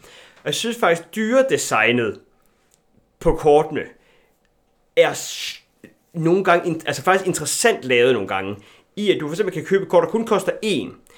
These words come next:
Den giver dig fire i, øh, kunne plante træer, hvilket er sindssygt meget til at starte med. Men det, det er så også et, øh, et solitært dyr. Så sådan, at det, det er værd. Sådan, yes, det er det nok til at starte med, det booster dig.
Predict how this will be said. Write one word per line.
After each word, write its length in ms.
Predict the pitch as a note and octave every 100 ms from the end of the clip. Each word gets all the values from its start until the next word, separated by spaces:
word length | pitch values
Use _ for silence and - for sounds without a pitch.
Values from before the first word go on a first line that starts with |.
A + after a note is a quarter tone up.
| _ -
Den 100 | D#3
giver 160 | G3+
dig 100 | F3 B2+ -
fire 360 | G#3+ G#3 A3+ A3+ -
i, 200 | C#3 A2+
øh, 80 | F2
kunne 120 | -
plante 280 | - G#2+ G#2
træer, 320 | - G#3+ E3
hvilket 200 | D#3+ F#3+
er 40 | F#3
sindssygt 520 | F#3+ B3+ - F3+ D3+
meget 280 | A#2+ G#2+ A#2+
til 80 | B2
at 60 |
starte 240 | A#2+ G#2+ -
med. 80 | - - _ - _ _ _ _ D#3+
Men 140 | E3 D#3+
det, 240 | D3 -
det 100 | D#3+
er 120 | D#3
så 140 | D#3 F3
også 280 | F3 F3+ F3+
et, 260 | C#3 - - C3
øh, 200 | B2 A#2+
et 140 | -
solitært 500 | - C#3 B2+ A3 D3 -
dyr. 200 | A#2 - - _ _ _
Så 140 | F#3
sådan, 240 | E3 F3+ - -
at 220 | D3+ -
det, 140 | G3+
det 80 | G#3
er 60 | F#3 C#3
værd. 380 | A#3+ G3 D#2 - _
Sådan, 260 | - C3+ B2+ C#3
yes, 220 | A3 -
det 180 | F3 E3
er 120 | F3
det 100 | G3+
nok 140 | F3 F3
til 100 | D#3
at 80 | -
starte 380 | E3+ F#3 A3
med, 100 | D3+
det 140 | D#3+ D#3
booster 400 | G#3 G#3+ - C#3+
dig. 140 | A2